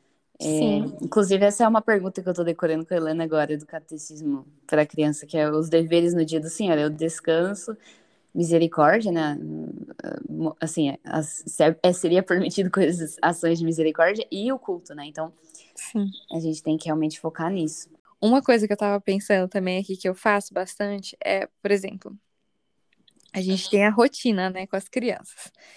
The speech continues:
Speaker 2: e tem os horários da soneca. Então, o Henrique, hoje em dia, ele tá numa fase que ele faz duas sonecas. Eu tento organizar o meu, o que que eu preciso fazer, mais ou menos, dentro desse espaço de tempo que ele tá dormindo.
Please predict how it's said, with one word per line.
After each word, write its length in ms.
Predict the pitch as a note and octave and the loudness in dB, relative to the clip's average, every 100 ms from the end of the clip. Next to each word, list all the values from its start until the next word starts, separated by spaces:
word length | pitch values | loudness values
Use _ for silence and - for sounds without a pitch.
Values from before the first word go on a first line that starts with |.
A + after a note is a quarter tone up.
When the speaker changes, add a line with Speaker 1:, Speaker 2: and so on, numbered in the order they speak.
| - _ _ _ | -20 _ _ _
Speaker 2:
e 140 | G3+ G3+ - | -6 -6 -2
tem 420 | G3+ F#3+ F#3+ G3 | 0 0 0 -2
os 100 | G3+ | 2
horários 420 | G#3+ G#3+ F#3+ G3 | 4 6 4 2
da 120 | G3 | 0
soneca. 440 | G#3 A#3+ B3 - - _ | 2 0 -2 -4 -10 _
Então, 240 | - F3+ F3+ | -8 -6 -4
o 60 | |
Henrique, 360 | F#3+ G3 F#3+ A3+ | -4 -4 -4 -2
hoje 180 | A3 G#3 | 0 -2
em 40 | |
dia, 120 | F#3+ | -4
ele 80 | F3+ | -4
tá 120 | G#3 G3+ | -4 -4
numa 160 | G3+ | -6
fase 260 | G#3 F#3 F3+ | -2 -2 -2
que 60 | F#3+ | -6
ele 80 | |
faz 220 | - G#3 G3 | 0 0 2
duas 200 | F#3+ F#3+ | 0 0
sonecas. 640 | A3 C#4 - _ - - - _ _ _ _ _ _ _ - | -2 -4 -8 _ -20 -20 -20 _ _ _ _ _ _ _ 2
Eu 180 | G#3+ | 4
tento 380 | A#3 B3+ A#3 B3+ | 4 0 -2 -2
organizar 960 | B3 A#3 A3+ A#3 A#3+ G#3 G#3+ A#3+ C4 - _ | -6 -2 -2 -2 -4 -2 -2 0 -2 -6 _
o 140 | A3 | -4
meu, 280 | A3 A3 A3+ _ _ _ - - _ | -2 -2 -2 _ _ _ -20 -20 _
o 100 | G#3+ - _ | -10 -10 _
que 160 | - A3+ | -10 -10
que 140 | - | 0
eu 80 | C#4 | 0
preciso 540 | C4+ D4 C4+ - A3+ A#3 | 2 0 2 2 0 4
fazer, 340 | A3 G#3+ G3 | 4 6 6
mais 240 | G3+ G#3 | 4 4
ou 80 | G#3 | 2
menos, 420 | G3 F#3+ G#3+ B3+ | 2 0 -2 -4
dentro 540 | A3 A3+ G#3 C4 - B3 | 0 2 4 2 -2 -2
desse 360 | G#3 G#3+ - A#3+ | 0 -2 -2 -8
espaço 500 | - - G3 G#3 A3 | -4 0 0 0 -4
de 100 | G#3 | -2
tempo 240 | A3 G#3 | 0 -2
que 80 | - | -6
ele 80 | A3+ | -6
tá 160 | - | -6
dormindo. 640 | G#3 A#3 D#4+ A#3+ F#3 F3 | -4 -4 -4 -4 -4 -6